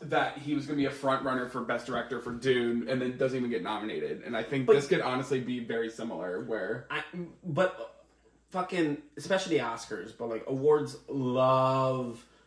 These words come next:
Speaker 2: a staple. They love
Speaker 1: But we have, the thing is, though, we have so much of that this year already, 'cause we have Christopher Nolan, we got Greta Gerwig, we got Yorgos, we got,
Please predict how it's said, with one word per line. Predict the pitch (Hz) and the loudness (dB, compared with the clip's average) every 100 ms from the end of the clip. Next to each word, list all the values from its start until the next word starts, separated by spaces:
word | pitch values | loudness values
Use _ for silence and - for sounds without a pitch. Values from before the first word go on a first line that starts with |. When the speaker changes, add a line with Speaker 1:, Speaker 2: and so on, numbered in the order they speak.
| _ | _
Speaker 2:
a | 135 131 | -2 -2
staple. | - 127 107 - 90 - - _ _ - | 0 0 0 0 -8 -10 -12 _ _ -6
They | 131 131 | -4 -2
love | 127 131 131 131 131 131 131 120 | 0 2 2 2 2 0 0 6
Speaker 1:
But | 190 | 6
we | 202 185 | 8 4
have, | 170 202 180 | 6 4 4
the | 175 | 2
thing | 190 214 | 2 2
is, | 214 185 | 2 4
though, | 170 156 | 6 4
we | 151 165 | 2 -2
have | 147 156 180 | 2 2 2
so | - 170 | 2 0
much | 151 151 165 | 2 0 0
of | 147 | 2
that | 131 | 4
this | 131 143 | 2 2
year | 151 | 2
already, | 123 113 - | 2 0 -4
'cause | 131 | -2
we | 139 | 0
have | 127 | 0
Christopher | - 165 165 180 | 0 -6 -4 -2
Nolan, | 175 165 127 113 | 2 2 2 -2
we | |
got | 117 120 | -4 -2
Greta | 139 151 | 0 4
Gerwig, | 151 147 123 120 | 6 6 4 0
we | |
got | 120 - | -4 0
Yorgos, | 135 151 135 117 143 | 4 4 2 -2 -4
we | 135 | 0
got, | 131 | 0